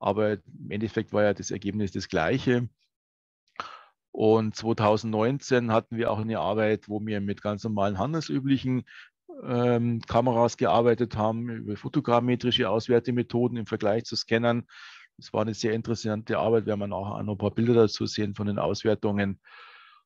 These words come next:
Und zweitausendneunzehn haben wir dann, äh, begonnen, auch regelmäßig zu befliegen. Wir haben sechzehn schon geflogen, aber nicht gemessen. Zweitausendneunzehn haben wir das erste Mal geflogen mit einer Messkamera an Bord. Das ist das kleine Teil da unten.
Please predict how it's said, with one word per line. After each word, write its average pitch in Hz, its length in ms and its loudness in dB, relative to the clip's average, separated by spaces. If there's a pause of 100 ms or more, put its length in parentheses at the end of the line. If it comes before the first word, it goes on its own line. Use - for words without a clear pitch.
(340)
Und 107 360 4
zweitausendneunzehn 110 1300 2
haben 107 120 2
wir 113 100 6
dann, 104 560 -2 (300)
äh, 104 360 -2
begonnen, 107 440 0
auch 98 300 -4
regelmäßig 107 520 -2
zu 98 140 -14
befliegen. 143 480 2
Wir 110 80 4
haben 101 140 2
sechzehn 131 340 0
schon 127 140 0
geflogen, 120 420 2
aber 104 160 0
nicht 104 180 -6
gemessen. 127 520 0 (320)
Zweitausendneunzehn 113 880 0
haben 110 120 2
wir 104 300 2 (300)
das - 100 -20
erste 110 300 0
Mal 107 300 2
geflogen 117 640 -2
mit 143 400 0
einer 123 240 -4
Messkamera 117 720 2
an 110 120 -6
Bord. 113 260 -2
Das 101 100 -8
ist 98 160 -14
das - 120 -18
kleine 98 340 -4
Teil 98 220 2
da 120 80 4
unten. 110 380 -4